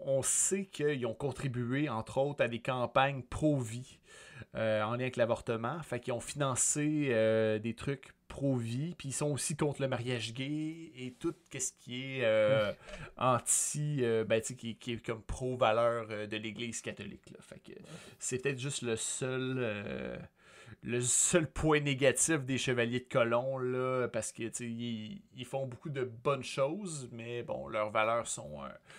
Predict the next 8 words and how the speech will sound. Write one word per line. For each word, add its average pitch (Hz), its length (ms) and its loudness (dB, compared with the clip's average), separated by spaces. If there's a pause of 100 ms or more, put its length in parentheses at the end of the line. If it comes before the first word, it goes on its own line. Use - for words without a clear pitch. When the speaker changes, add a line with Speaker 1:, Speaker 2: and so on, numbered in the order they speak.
(340)
Speaker 1:
un 120 80 -8
peu 127 200 -4
conservatrices 117 720 0
à - 40 -6
ce - 80 -8
niveau-là, 110 380 -4
fait - 180 -10
que, - 120 -14